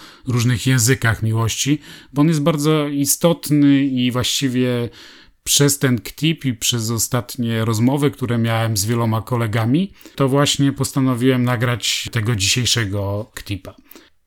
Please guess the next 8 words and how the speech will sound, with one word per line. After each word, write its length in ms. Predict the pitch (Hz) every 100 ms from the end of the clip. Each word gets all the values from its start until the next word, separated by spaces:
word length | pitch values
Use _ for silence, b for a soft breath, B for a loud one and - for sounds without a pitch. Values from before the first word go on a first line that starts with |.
| -
Seks 440 | - 165 - -
jest 380 | 135 139 - - -
bardzo 680 | 107 104 123 143 143 123
mocno 340 | 117 117 110 113
zakorzeniony 640 | 101 - 101 104 107 104
w 60 | 92
naszej 360 | 101 - 107
psychice. 680 | 98 - 107 - 95 -